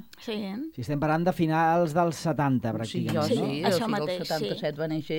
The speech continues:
Speaker 3: ell, vull dir que
Speaker 2: I, i vas anar al ginecòleg a Formentera o vas haver d'anar a Eivissa o
Speaker 3: No, jo anava... No, aquí no n'hi havia de ginecòleg.
Speaker 2: Havies d'anar a
Speaker 1: No,
Speaker 2: Eivissa,
Speaker 1: no, no,
Speaker 2: eh?
Speaker 1: no,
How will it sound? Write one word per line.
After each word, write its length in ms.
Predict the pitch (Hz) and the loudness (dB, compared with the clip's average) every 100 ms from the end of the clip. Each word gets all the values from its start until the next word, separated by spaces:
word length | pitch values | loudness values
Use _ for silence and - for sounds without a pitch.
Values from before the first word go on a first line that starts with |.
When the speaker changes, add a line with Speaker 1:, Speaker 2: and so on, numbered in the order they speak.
| 170 | 0
Speaker 3:
ell, 100 | 214 | 0
vull 140 | 208 | -2
dir 160 | 160 151 | -2 -4
que 160 | 147 - 165 | -6 -4 -4
Speaker 2:
I, 120 | 160 170 | 0 4
i 40 | |
vas 160 | 180 180 | 4 6
anar 120 | 208 | 4
al 80 | 170 | 4
ginecòleg 360 | 180 165 160 | 4 4 2
a 40 | 151 | 2
Formentera 640 | 160 147 143 139 233 320 - | 2 2 4 4 4 2 2
o 140 | 156 | 2
vas 120 | 147 151 | 4 2
haver 140 | 147 | 2
d'anar 140 | 135 | 2
a 40 | 127 | 2
Eivissa 520 | 120 131 - 117 113 | 2 0 0 -2 0
o 280 | 110 107 107 | 0 -2 -2
Speaker 3:
No, 340 | 170 175 175 170 | -2 0 0 -2
jo 80 | |
anava... 280 | 175 190 190 151 | 0 0 -2 -4
No, 280 | 147 127 143 | -4 -4 -6
aquí 180 | - 147 | -6 -4
no 140 | 143 | -4
n'hi 100 | 147 | -4
havia 220 | 143 131 | -4 -4
de 80 | 160 | -4
ginecòleg. 460 | 190 190 - 147 147 | -4 -4 -2 0 2
Speaker 2:
Havies 80 | 156 | 4
d'anar 140 | 240 | 6
a 80 | 240 | 6
Speaker 1:
No, 40 | - | 4
Speaker 2:
Eivissa, 240 | 196 196 | 2 -2
Speaker 1:
no, 80 | 190 | -2
no, 80 | |
Speaker 2:
eh? 40 | |
Speaker 1:
no, 60 | - | -2